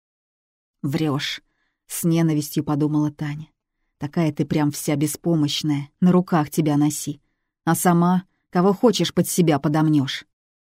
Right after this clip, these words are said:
Но что толку было в ее догадках? Дошли до дома, и Веня сказал: «Иди, Таня». «А ты?» спросила она.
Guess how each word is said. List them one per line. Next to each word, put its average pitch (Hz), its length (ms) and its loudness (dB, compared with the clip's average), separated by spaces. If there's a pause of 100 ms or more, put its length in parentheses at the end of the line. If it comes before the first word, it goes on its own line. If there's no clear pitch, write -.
(460)
Но 269 80 -2
что - 240 -4
толку 214 420 -4
было 143 240 0
в 143 80 -4
ее 147 220 -2
догадках? 147 680 -8 (1040)
Дошли 190 360 2
до 220 140 4
дома, 214 380 4
и 143 80 2
Веня 220 240 2
сказал: 143 520 -4 (500)
«Иди, 226 260 4
Таня». 139 460 -6 (600)
«А 202 160 2
ты?» 170 400 0 (300)
спросила 185 540 0
она. 185 320 2